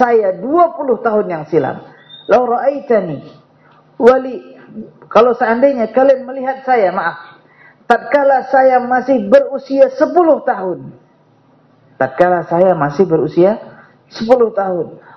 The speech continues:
Panjang saya cuma lima jengkal, kata beliau. Kecil. Saya kecil, beliau ucapkan beberapa bait syair. Pakaian saya pendek. Pakai sendal jepit. Saya menuntut ilmu.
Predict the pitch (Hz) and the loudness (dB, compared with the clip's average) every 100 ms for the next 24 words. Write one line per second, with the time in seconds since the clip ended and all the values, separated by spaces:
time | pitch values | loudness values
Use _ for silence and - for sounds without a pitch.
0 | _ 254 262 269 262 269 262 269 269 277 | _ -2 -2 -2 0 0 -2 0 4 4
1 | 269 247 220 240 233 226 226 220 233 220 | 2 -4 -2 -2 0 0 0 0 -2 0
2 | 190 156 160 151 135 131 123 - - _ | 0 0 0 0 0 0 -4 -6 -12 _
3 | _ _ - - 240 196 147 - - - | _ _ -20 -2 2 4 2 -6 -16 -20
4 | _ _ _ _ _ _ _ - 185 208 | _ _ _ _ _ _ _ 0 0 2
5 | 226 226 233 214 190 175 160 170 185 180 | -2 4 4 4 0 0 0 -2 -2 -6
6 | 131 - 156 147 151 151 151 135 139 139 | -10 -8 -4 -2 0 -2 -2 0 2 0
7 | - 151 127 185 - - _ _ - 233 | -2 -2 0 0 -2 -18 _ _ -4 -4
8 | 226 247 240 233 233 240 247 247 247 233 | 0 0 2 0 0 2 2 2 -2 -2
9 | 240 233 - - - _ _ _ _ _ | -2 -4 -6 -16 -20 _ _ _ _ _
10 | _ _ _ _ _ _ _ _ _ _ | _ _ _ _ _ _ _ _ _ _
11 | - - 233 226 233 233 226 208 247 269 | -6 -2 0 0 2 2 2 -2 -2 2
12 | 254 - - 220 - _ 233 240 240 247 | 0 -2 -16 -20 -20 _ -2 0 -2 -6
13 | 220 247 220 269 254 247 - | -2 -2 0 0 2 0 -2